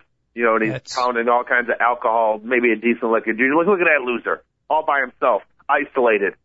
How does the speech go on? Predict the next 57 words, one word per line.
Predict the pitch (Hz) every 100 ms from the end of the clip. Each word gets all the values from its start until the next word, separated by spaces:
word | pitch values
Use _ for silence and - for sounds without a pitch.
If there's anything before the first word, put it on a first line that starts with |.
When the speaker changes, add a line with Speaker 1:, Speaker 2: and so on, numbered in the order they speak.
| _
Speaker 2:
Yep. | - 147 - _ _ _
Speaker 1:
At | 139 143
the | 151
end | 147 143
of |
the | 131
bar, | 139 113 _ -
not | 151 156 156
buying | 156 156
other | 151 151
people | 151 143 131
drinks. | 127 123 -
No | 151
one's | 147 135
buying | 139 151 131
him | 120 147 139
drinks. | 120 101 - - _
Not | 143 147 120
part | 151 147
of | 131
the |
party. | - 147 131 95 _ _ _ _ -
Oh | 165 175
yeah, | 175 165
he | 160
got | 170 170
real | 170 160
drunk. | 131 165 139 - _
But | 202
that, | 214 208
I | 240
mean, | 240
that's, | 302 -
that's, | 247 196 190 151
if | 139
you're | - 190
isolated | 185 220 226 208 220 208 196
on | 175
the |
basketball | 156 180 180 170 165
court, | 160 160 156
you, | 175 165
Speaker 2:
Mm-hmm. |
Speaker 1:
you're | 139
messing | 139 131 - 110
up. | 90 -
Okay, | 113 - 123 123
uh, | 143
pass | 160 262 320
it | 339
around, | 175 180 190 160 139 -
be | 285
part | - 208 196
of | 131
the | -
party. | 123 131 104 - -
Speaker 2:
Mm-hmm. | 143